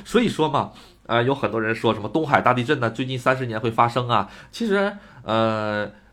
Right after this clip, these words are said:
现在按照日本的最新出来的这个防范手册、灾害防范手册来说的话，玉电厂市是百分百，只要喷发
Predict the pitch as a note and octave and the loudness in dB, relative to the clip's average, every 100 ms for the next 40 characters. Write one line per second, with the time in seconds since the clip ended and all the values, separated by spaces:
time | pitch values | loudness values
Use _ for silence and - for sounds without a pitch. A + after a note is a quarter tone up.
0 | _ - F#3 E3+ D#3+ C#3+ A#2+ - D#3+ D#3+ | _ -8 -2 6 6 6 2 0 2 2
1 | G3 - A2+ F#2+ G2 - E3 - G#3+ A3+ | 2 0 -2 -2 -4 0 0 0 -6 -8
2 | - F#3+ F#3+ A#2+ G#2 G2+ G2+ F2+ E2 G1+ | -6 0 4 4 2 -2 -2 -4 -4 -8
3 | - - A#2 D#3+ B2+ F2+ - D#3+ - - | -10 -6 2 2 2 -2 0 -2 -2 2
4 | D3 C#3+ C3 - A#2+ B2 - - G#2+ F#2 | 4 4 0 -2 -4 -4 -4 -4 -4 -2
5 | - G2 F#2+ F#2 G3 F#3 A#2+ A#2+ - - | -4 -4 -4 -8 -2 0 0 -4 -10 -6
6 | A2+ - - - - A2+ - - B3+ G#3 | -6 -6 -18 -18 -12 -2 2 2 2 -2
7 | - - _ _ _ _ A#2+ F3 F#3+ - | -4 -6 _ _ _ _ 2 4 2 2
8 | A#3+ - - - | 4 6 2 0